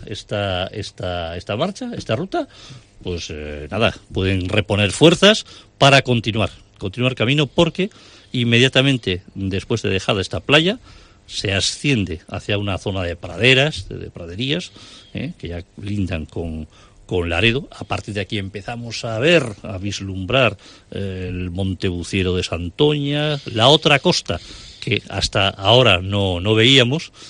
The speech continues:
¿eh? Y por este, por este camino no tiene ninguna pérdida, porque es un sendero que va prácticamente por esa meseta herbosa, preciosa, muy cerca de la línea de costa, de los acantilados. No hay riesgo, ¿eh? Porque vamos,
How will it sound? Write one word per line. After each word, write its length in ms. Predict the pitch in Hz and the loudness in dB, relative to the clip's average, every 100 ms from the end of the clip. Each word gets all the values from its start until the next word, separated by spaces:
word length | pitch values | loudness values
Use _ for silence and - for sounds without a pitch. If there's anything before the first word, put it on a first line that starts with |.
| - | -12
¿eh? 180 | - - - - - - | -8 -8 -10 -20 -20 -4
Y 1080 | 131 131 147 160 160 147 139 123 113 110 104 - | 4 6 6 6 4 4 4 4 4 4 2 0
por 160 | 107 | 0
este, 640 | 113 - 117 110 107 101 95 | 0 0 2 4 6 4 2
por 140 | 104 | -2
este 180 | 104 110 | 0 -2
camino 320 | 104 104 110 | -4 -2 -2
no 120 | 139 185 | -2 0
tiene 160 | 123 | 2
ninguna 240 | 107 101 90 | 2 2 2
pérdida, 380 | 156 143 107 147 | 2 2 -4 -6
porque 260 | 110 90 | -8 -8
es 60 | 95 | -6
un 160 | 92 | -4
sendero 440 | 90 90 92 101 107 - - - - | -4 -2 0 0 -2 -10 -20 -20 -8
que 140 | 92 | -4
va 220 | 98 87 - | -2 -2 -4
prácticamente 380 | 90 - 90 - | -6 -2 -4 -2
por 80 | 92 | -2
esa 160 | - | -2
meseta 500 | 90 82 - - 82 | -2 -4 -2 -2 -4
herbosa, 520 | 85 85 80 107 - | -8 -8 -6 -6 -6
preciosa, 560 | 80 85 - - - 73 - - - | -8 -10 -6 -6 -4 -8 -10 -20 -14
muy 280 | - 98 92 | -6 -4 -4
cerca 420 | - - 104 87 - | -2 -4 -4 -12 -8
de 120 | 92 | -6
la 120 | 85 | -4
línea 440 | 85 92 90 78 73 | -6 -6 -6 -6 -6
de 80 | 73 | -4
costa, 360 | 117 - - | -4 -4 -10
de 80 | 80 | -10
los 100 | 78 | -12
acantilados. 600 | - 76 - 104 127 - _ - - _ - - - | -12 -12 -10 -4 -4 -4 _ -20 -20 _ -20 -20 -14
No 260 | 87 85 | -10 -8
hay 120 | 82 | -8
riesgo, 520 | 76 78 90 95 117 139 | -8 -6 -4 -2 -4 -6
¿eh? 100 | 82 - - | -12 -12 -16
Porque 180 | - | -14
vamos, 320 | 78 76 - | -12 -12 -14